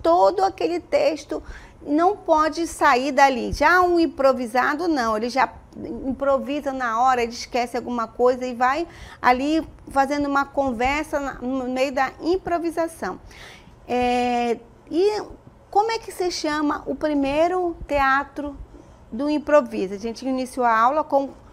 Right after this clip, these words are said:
comédia dell'arte, que é o co-, teatro do improviso. Ele iniciou no século dezesseis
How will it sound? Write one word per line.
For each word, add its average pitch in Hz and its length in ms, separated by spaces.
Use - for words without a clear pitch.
comédia 254 580
dell'arte, 247 760
que - 180
é 226 80
o 233 80
co-, 233 340
teatro 226 540
do 247 100
improviso. 269 720
Ele 302 220
iniciou 294 600
no 277 140
século 254 380
dezesseis 320 880